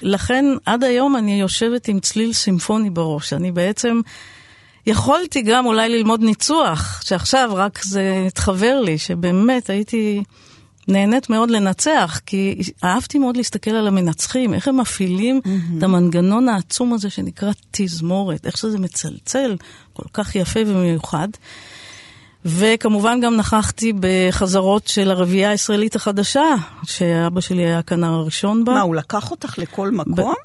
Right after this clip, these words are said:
Speaker 1: כן, אני הלכתי איתו הרבה, כן. זה היה בעצם הבילוי שלנו. זו הייתה, הייתה שעת האיכות שלנו.
Speaker 2: אז, אז בעצם, אה, רוב הזמן אחר הצהריים זה, או
Speaker 1: או שבתות, זה,
Speaker 2: כן.
Speaker 1: יש לי זיכרון
Speaker 2: היית
Speaker 1: נהדר.
Speaker 2: שם.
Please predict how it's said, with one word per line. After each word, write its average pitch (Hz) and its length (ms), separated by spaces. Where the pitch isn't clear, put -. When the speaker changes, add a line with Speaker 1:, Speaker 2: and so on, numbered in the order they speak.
Speaker 1:
כן, 320 120
אני 302 200
הלכתי 320 280
איתו 339 200
הרבה, 294 240
כן. 240 180
זה 220 140
היה 277 200
בעצם 277 320
הבילוי 247 420
שלנו. 190 420
זו 196 140
הייתה, 269 180
הייתה 262 280
שעת - 280
האיכות 254 400
שלנו. 196 460
Speaker 2:
אז, 147 80
אז 208 180
בעצם, 233 360
אה, 339 420
רוב 254 320
הזמן 349 320
אחר 294 300
הצהריים 277 640
זה, 285 440
או 180 300
Speaker 1:
או 190 120
שבתות, 196 600
זה, 202 180
Speaker 2:
כן. 202 160
Speaker 1:
יש 208 140
לי 240 100
זיכרון 208 480
Speaker 2:
היית 226 200
Speaker 1:
נהדר. 247 200
Speaker 2:
שם. 180 340